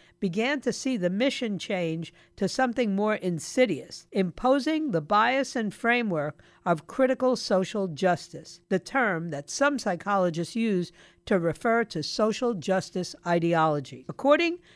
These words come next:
to C S J, one's identity categories are paramount to the therapeutic process. Neutrality and objectivity,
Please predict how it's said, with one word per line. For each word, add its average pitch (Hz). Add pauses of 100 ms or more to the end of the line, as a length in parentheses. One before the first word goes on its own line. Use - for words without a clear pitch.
(120)
to 185
C 277
S 262
J, 160 (360)
one's 254
identity 196
categories 147 (120)
are 175
paramount 165
to 226
the 175
therapeutic 196
process. 165 (440)
Neutrality 269
and 190
objectivity, 170